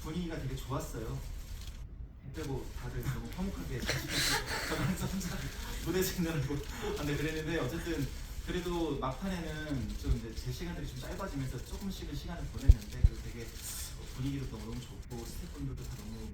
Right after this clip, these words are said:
화기애애하게 다 잘해주시고 하셔가지고 너무나 즐겁게 지금까지 올 수 있었던 것 같습니다. 내일 시간 되신 분들은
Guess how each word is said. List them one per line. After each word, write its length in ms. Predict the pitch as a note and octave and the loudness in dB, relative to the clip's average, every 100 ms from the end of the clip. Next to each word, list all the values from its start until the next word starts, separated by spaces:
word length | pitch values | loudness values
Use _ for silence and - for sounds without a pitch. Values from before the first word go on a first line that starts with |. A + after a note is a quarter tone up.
| - | -8
화기애애하게 480 | - F3 D#3+ C#3 B2+ B2+ | -8 -4 -2 -2 -4 -4
다 60 | - C3+ A2 - | -8 -8 -10 -8
잘해주시고 440 | C3+ B2 - C3+ - | -6 -6 -8 -8 -8
하셔가지고 640 | E3 F3 C3 - C3 C3+ - - - - | -6 -6 -6 -6 -4 -4 -4 -8 -8 -6
너무나 220 | A#2+ B2+ | -4 -4
즐겁게 840 | C3+ C3+ C#3+ C#3 C#3+ B2 A#2+ A2 F#2 - - - | -4 -4 -4 -4 -4 -4 -2 -4 -4 -6 -8 -8
지금까지 440 | - C3+ C3 B2+ | -6 -4 -4 -6
올 120 | A2 G#2 | -6 -6
수 140 | - | -6
있었던 380 | A#2 C3 C3+ C3 | -6 -6 -4 -4
것 80 | B2 | -4
같습니다. 420 | - A2 G2 F#2+ - - - - | -6 -8 -8 -8 -8 -8 -8 -2
내일 180 | C3 | -2
시간 240 | C#3+ A#3 A#3+ | -2 -2 -2
되신 240 | G#3+ A3 | -2 -2
분들은 640 | E3+ E3+ F#3 F3 F#3+ E3+ | -4 -4 -4 -2 -2 -4